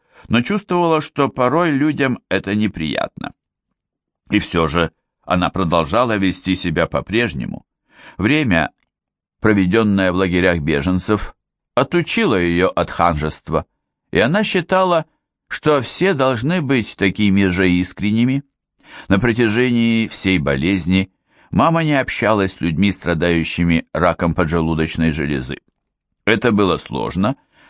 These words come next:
потому что большинство из них умирали через несколько недель или месяцев. Теперь же она почувствовала, что встретила товарища по несчастью,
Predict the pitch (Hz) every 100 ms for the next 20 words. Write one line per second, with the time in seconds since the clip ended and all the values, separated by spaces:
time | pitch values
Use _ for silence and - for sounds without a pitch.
0 | - 101 202 214 165 143 135 135 123 170
1 | 190 165 143 131 - 101 98 120 131 107
2 | - 92 92 107 101 101 92 92 85 80
3 | 67 85 92 - _ _ _ 90 92 98
4 | 95 82 - - - - _ _ _ _
5 | - - - 104 92 131 113 113 107 107
6 | 95 85 113 104 95 92 92 87 - 95
7 | - - 101 95 95 87 82 - 85 80
8 | 82 76 87 76 71 71 - - 50 -
9 | - -